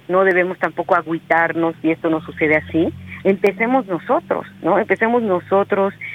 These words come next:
eh, pidiendo por nuestra familia, nosotros, como ya decía Carmen, orando por, por nuestros hijos, orando por el marido, por el vecino, ¿no? Por la amiga, por el pariente,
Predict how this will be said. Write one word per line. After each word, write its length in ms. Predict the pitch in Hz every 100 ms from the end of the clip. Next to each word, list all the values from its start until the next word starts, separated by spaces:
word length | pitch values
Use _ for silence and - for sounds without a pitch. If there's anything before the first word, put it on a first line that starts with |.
| - -
eh, 140 | 165 165
pidiendo 400 | 180 175 190 190
por 180 | 180 165
nuestra 280 | 151 -
familia, 760 | 147 147 160 196 202 185 175 180 - -
nosotros, 540 | 170 - 190 190 190 -
como 180 | 170 165
ya 100 | 175
decía 320 | 175 - 170
Carmen, 280 | 170 170 170
orando 440 | 160 160 170 180
por, 200 | 175 151
por 240 | - 151 143
nuestros 340 | 151 - 143 -
hijos, 320 | 202 - 175
orando 360 | 156 156 165 160
por 180 | 151 139
el 100 | 139
marido, 560 | 139 175 208 180 165
por 260 | - 147 143
el 100 | 139
vecino, 640 | 143 - 208 196 185 170
¿no? 240 | 156 180 226 - - -
Por 160 | 165
la 80 | 151
amiga, 600 | 147 196 214 175 160 165
por 160 | - 147
el 80 | 143
pariente, 840 | 143 139 175 202 202 - 185 180